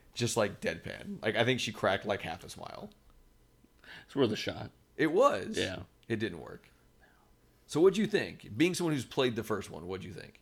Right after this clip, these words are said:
Speaker 2: Uh, I think it's more The Division. I didn't see anything really new. I think the different classes having a special weapon that, like, you can, you always have something like that. I think that's a neat, neat thing, but it didn't feel that much different to me.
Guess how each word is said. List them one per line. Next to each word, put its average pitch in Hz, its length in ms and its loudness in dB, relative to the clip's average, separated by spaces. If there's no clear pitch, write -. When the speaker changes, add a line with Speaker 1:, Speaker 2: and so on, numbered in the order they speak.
Speaker 2:
Uh, 95 120 6
I 90 80 6
think 92 120 0
it's - 140 -6
more 90 140 0
The 90 80 -2
Division. 92 440 -4
I 95 120 4
didn't 92 120 2
see 101 120 0
anything 95 200 2
really 90 220 0
new. 90 380 0
I 101 60 -2
think 95 160 0
the 90 480 -2
different 110 260 0
classes 95 460 0
having 95 240 0
a 90 40 -6
special 92 360 -4
weapon 110 480 -6
that, - 100 -6
like, 90 320 -4
you 95 120 -6
can, - 220 -8
you 95 200 0
always 90 400 0
have 92 320 -4
something 95 300 -4
like 92 200 -4
that. 104 300 -4
I 98 80 -4
think 101 160 -2
that's 82 180 -10
a 82 60 -8
neat, 90 260 -4
neat 92 200 -4
thing, 85 260 -4
but 87 160 -6
it 101 120 2
didn't 92 160 -4
feel 87 180 0
that 85 80 -2
much - 160 -6
different 92 300 -8
to - 80 -10
me. 87 160 -6